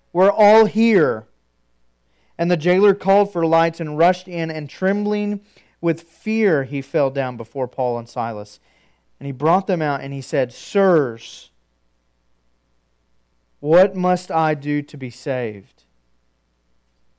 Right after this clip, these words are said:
And the answer is not be baptized. The answer is believe in the Lord Jesus, and you will be saved,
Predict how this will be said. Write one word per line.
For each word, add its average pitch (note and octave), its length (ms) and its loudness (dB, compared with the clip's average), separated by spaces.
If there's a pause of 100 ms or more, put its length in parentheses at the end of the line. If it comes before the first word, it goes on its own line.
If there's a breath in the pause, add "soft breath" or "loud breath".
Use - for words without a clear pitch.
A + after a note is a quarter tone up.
(520)
And C3+ 160 -14
the C3 120 -6
answer A#3 300 -6
is D3 120 -8
not F3 260 -6
be D#3 100 -8
baptized. B2 760 -6
The B2+ 160 -12
answer D3 360 -10
is B2 200 -12
believe C#3+ 880 -10 (560)
in C3 140 -14
the B2 100 -10
Lord C3 360 -6
Jesus, A2+ 720 -14 (340)
and B2+ 180 -12
you B2 80 -12
will B2+ 120 -6
be A#2+ 120 -12
saved, B2 680 -8